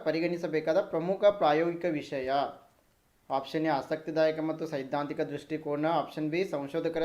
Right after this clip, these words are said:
ಜ್ಞಾನಕ್ಕೆ ಮಾತ್ರ ಸೇರಿಸಿ, ಆಪ್ಷನ್ ಸಿ ಸಮಯ ಮತ್ತು ಸಂಪನ್ಮೂಲ ಲಭ್ಯತೆ, ಆಪ್ಷನ್ ಡಿ ಮೇಲಿನ ಎಲ್ಲವು. The right answer is option C, availability of time and other resources, ಸಮಯ ಮತ್ತು ಇತರ ಸಂಪನ್ಮೂಲಗಳ ಲಭ್ಯತೆ. Question number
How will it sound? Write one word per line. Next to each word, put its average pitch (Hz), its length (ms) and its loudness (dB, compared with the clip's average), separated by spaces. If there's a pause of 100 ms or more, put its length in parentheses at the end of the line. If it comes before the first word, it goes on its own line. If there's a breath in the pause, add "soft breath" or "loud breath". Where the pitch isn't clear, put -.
(140)
ಜ್ಞಾನಕ್ಕೆ 147 560 -2
ಮಾತ್ರ 143 380 -4
ಸೇರಿಸಿ, 147 540 -6 (480 loud breath)
ಆಪ್ಷನ್ 170 240 -2
ಸಿ 185 100 -2
ಸಮಯ 165 380 0
ಮತ್ತು 165 280 -4
ಸಂಪನ್ಮೂಲ 156 540 -2 (100)
ಲಭ್ಯತೆ, 143 360 -2 (360 loud breath)
ಆಪ್ಷನ್ 151 360 -2
ಡಿ 208 140 0
ಮೇಲಿನ 147 340 -2 (160)
ಎಲ್ಲವು. 123 360 -4
The 147 140 2
right 147 220 2
answer 143 260 -6
is 190 80 -4 (100)
option 165 360 -4
C, 151 200 -2
availability 160 520 2
of 156 60 -10 (120)
time 147 280 0
and 240 100 -4 (120)
other 151 260 0
resources, 131 520 -8 (120)
ಸಮಯ 147 320 -2 (160)
ಮತ್ತು 147 200 -8
ಇತರ 143 280 -2
ಸಂಪನ್ಮೂಲಗಳ 135 720 -6 (520 loud breath)
ಲಭ್ಯತೆ. 135 680 -4 (1400 soft breath)
Question 160 300 0
number 190 180 4